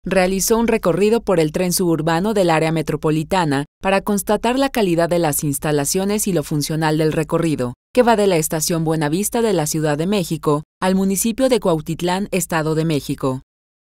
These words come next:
Esto debido a que la empresa española Construcción Auxiliar de Ferrocarriles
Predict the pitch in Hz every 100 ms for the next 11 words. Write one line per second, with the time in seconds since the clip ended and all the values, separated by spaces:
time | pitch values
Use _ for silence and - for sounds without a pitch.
0 | _ - 208 226 196 175 196 214 202 180
1 | 165 156 170 170 175 160 185 180 170 165
2 | 156 165 156 180 - 226 247 240 - 180
3 | 170 160 160 160 151 147 165 190 202 151
4 | 156